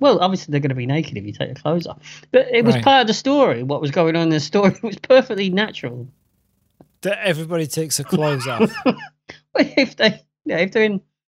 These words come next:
Speaker 1: in, if, if, if the story takes them and they're in a desert and it's really hot, they have to take their clothes off. <laughs>
Speaker 2: No, 'cause they burn.
Speaker 1: You know, if you're playing with, <laughs> you're playing
Speaker 2: Mm-hmm,
Speaker 1: with them
Speaker 2: go
Speaker 1: in the
Speaker 2: on.
Speaker 1: bath,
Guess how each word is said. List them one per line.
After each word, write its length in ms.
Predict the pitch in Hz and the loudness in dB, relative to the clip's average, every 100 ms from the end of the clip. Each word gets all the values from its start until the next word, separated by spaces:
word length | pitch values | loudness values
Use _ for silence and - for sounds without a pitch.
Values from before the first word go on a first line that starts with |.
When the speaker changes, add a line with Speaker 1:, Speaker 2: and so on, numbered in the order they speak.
| _ | _
Speaker 1:
in, 180 | 202 214 | 2 2
if, 240 | - 202 196 | 0 -6 -4
if, 180 | 208 196 | -6 -4
if 140 | 185 - | -4 -2
the 60 | |
story 340 | - - 214 202 | 0 4 6 6
takes 320 | 196 190 175 | 6 2 2
them 100 | 175 | 0
and 80 | 160 | 2
they're 80 | 156 | 4
in 120 | 151 | 4
a 60 | 139 | 2
desert 460 | 131 131 113 135 196 | 2 0 2 2 2
and 120 | 156 | 0
it's 100 | 147 160 | 0 2
really 180 | 151 | 4
hot, 340 | 143 135 120 - | 4 2 -2 -2
they 60 | |
have 100 | 170 - | -4 -2
to 80 | |
take 120 | - 196 | -2 -2
their 80 | 185 | -2
clothes 280 | 233 247 110 | -2 -4 -6
off. 120 | - - | -14 -2
<laughs> 720 | 190 - - _ _ _ _ | -2 -2 -12 _ _ _ _
Speaker 2:
No, 520 | 127 170 311 262 170 | -6 0 2 4 0
'cause 240 | 196 202 220 | -2 -4 -2
they 120 | 202 | -4
burn. 680 | - 180 240 294 165 135 104 _ _ _ | -4 -4 -2 -2 -4 -6 -12 _ _ _
Speaker 1:
You 100 | 208 | 0
know, 80 | 196 | 2
if 200 | 143 165 | 0 0
you're 120 | 185 | -2
playing 300 | - 214 190 | 0 2 4
with, 100 | 180 | 4
<laughs> 1120 | - - _ _ _ _ _ _ _ _ - - | 0 -4 _ _ _ _ _ _ _ _ -14 -8
you're 120 | 113 | -2
playing 160 | 226 | 2
Speaker 2:
Mm-hmm, 40 | 202 | 2
Speaker 1:
with 100 | 180 | 2
them 80 | 175 | 2
Speaker 2:
go 40 | |
Speaker 1:
in 60 | 170 | 2
the 60 | |
Speaker 2:
on. 40 | 151 | 2
Speaker 1:
bath, 340 | 170 123 - | 0 -2 -10